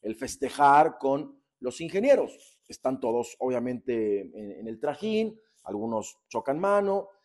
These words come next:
pero Hugh Beard, que es el, el, digamos, el jefe de ingenieros, el que tiene la comunicación, el llamado Pajaroto,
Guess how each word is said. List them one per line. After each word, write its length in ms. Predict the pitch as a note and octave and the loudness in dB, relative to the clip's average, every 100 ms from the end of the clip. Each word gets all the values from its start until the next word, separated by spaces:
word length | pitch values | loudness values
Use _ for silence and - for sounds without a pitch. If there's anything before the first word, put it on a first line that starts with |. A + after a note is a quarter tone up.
| _ _ | _ _
pero 200 | D#3+ D#3 | 4 4
Hugh 260 | - C#4+ | 4 0
Beard, 420 | G#3+ G3+ F#3 G#3 - | 8 8 8 2 -2
que 180 | D3 | 0
es 320 | D3 D3 - - | 0 -2 -12 -6
el, 920 | C3 B2 A#2 A2 G#2+ G#2+ G2+ G2 F2 - | -2 0 0 0 -2 -2 -4 -4 -8 -12
el, 580 | F#2+ G2 F#2+ F#2 F2+ - _ _ _ _ | -12 -8 -6 -6 -6 -10 _ _ _ _
digamos, 400 | G2+ C3+ D#3 D3+ | -6 -2 -2 -2
el 80 | B2+ | -8
jefe 440 | - A3 E3 D3 | 2 2 4 0
de 80 | C3+ | 0
ingenieros, 400 | C3+ C3 E3 F3 | -2 -2 -2 -2
el 80 | C#3 | -6
que 80 | C3+ | -8
tiene 180 | D3+ E3 | -4 -2
la 120 | C#3 | -2
comunicación, 800 | B2 A#2+ A#2 A#2+ - B2+ D3+ G3+ _ _ _ _ | -4 -6 -6 -8 -4 -4 -4 -8 _ _ _ _
el 120 | - A2 | -12 -4
llamado 420 | A#2+ C3+ D#3 D3+ | 0 2 2 0
Pajaroto, 720 | A#2+ A#2+ D#3+ D#3+ C#3+ E3 - | -2 4 4 4 2 0 -2